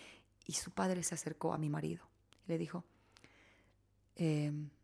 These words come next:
te compadezco, Sergio, no sabes la fichita que te estás llevando", de su propia hija.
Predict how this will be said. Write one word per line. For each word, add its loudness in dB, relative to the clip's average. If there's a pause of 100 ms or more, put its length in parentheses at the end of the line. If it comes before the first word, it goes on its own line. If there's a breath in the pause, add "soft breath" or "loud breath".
(180)
te 2
compadezco, 8
Sergio, -4 (420 soft breath)
no 2
sabes 10
la 6
fichita 2
que 2
te -2
estás -4
llevando", -4 (800)
de -2
su -2
propia -2
hija. -14